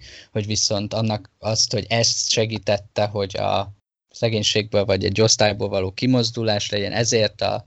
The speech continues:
munkásosztályt nem segítette csak egyéneket, hogy kimenjenek onnan, és ezért épült le bizonyos szempontból a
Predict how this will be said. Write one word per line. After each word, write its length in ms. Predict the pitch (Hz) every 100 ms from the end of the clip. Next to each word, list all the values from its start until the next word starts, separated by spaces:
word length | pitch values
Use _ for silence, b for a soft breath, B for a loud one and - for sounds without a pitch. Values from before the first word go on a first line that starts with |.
| b b b b _
munkásosztályt 1400 | 123 123 123 110 - 107 - - 101 98 92 - - - _ _
nem 480 | - 117 120 110 107 107
segítette 840 | - 107 101 98 - 101 - 98
csak 400 | - 98 95 -
egyéneket, 760 | 107 107 104 92 92 104 95
hogy 340 | - 101 95 -
kimenjenek 680 | - 98 92 101 92 92 -
onnan, 460 | - 107 113 117 110
és 200 | 107 -
ezért 600 | 101 104 95 95 98 -
épült 720 | - 98 - - 104 98 -
le 120 | 104
bizonyos 340 | 98 107 104 -
szempontból 460 | 107 104 110 107
a 160 | 107